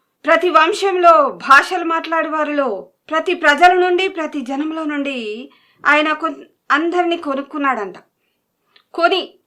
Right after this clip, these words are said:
అంటే తన ప్రశస్త రక్తాన్నిచ్చి మ-, క్రయధనముగా చెల్లించి మనల్ని కొనుక్కున్నాడు. మనకు సమీప బంధువుడుగా, కిన్స్‌మ్యాన్ రెడీమర్‌గా, బోయాజు, రూతు విషయంలో మనం చూస్తాం.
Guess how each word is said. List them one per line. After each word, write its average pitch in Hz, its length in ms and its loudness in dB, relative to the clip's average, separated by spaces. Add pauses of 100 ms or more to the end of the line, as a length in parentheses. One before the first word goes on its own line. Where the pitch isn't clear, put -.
అంటే 233 300 -12
తన 254 280 -8
ప్రశస్త 254 640 -12
రక్తాన్నిచ్చి 254 840 -12 (400)
మ-, 220 100 -10
క్రయధనముగా 262 840 -2
చెల్లించి 240 340 -10
మనల్ని 226 300 -8
కొనుక్కున్నాడు. 208 580 -12 (200)
మనకు 285 300 -2
సమీప 311 560 -2
బంధువుడుగా, 240 880 -6 (880)
కిన్స్‌మ్యాన్ 339 520 -4
రెడీమర్‌గా, 302 760 -6 (340)
బోయాజు, 226 720 -4
రూతు 226 580 -12
విషయంలో 220 420 -12
మనం 214 300 -14
చూస్తాం. 226 300 -20